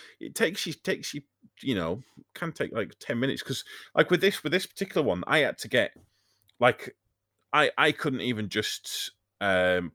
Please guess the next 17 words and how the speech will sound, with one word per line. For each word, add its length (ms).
put 160
outriggers. 480
I 120
had 120
to 80
climb 200
on 80
top 240
of 60
the 60
container, 720
which 240
required 400
me 100
to 140
get 260
my, 500